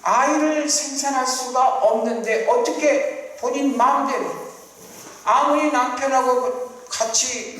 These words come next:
사랑스럽게 세월, 에, 바-, 에, 맨날 맨날 보내도 아이 들어서는 거는 그거는,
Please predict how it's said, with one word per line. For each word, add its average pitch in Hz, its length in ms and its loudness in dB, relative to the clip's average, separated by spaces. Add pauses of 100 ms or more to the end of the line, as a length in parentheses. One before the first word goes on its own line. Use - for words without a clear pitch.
사랑스럽게 285 840 0
세월, 269 520 -2
에, 240 180 -2
바-, 226 200 -4
에, 240 100 0 (200)
맨날 254 300 2
맨날 247 300 0
보내도 208 680 -2
아이 262 480 2
들어서는 302 520 2
거는 262 380 -2
그거는, 226 840 -2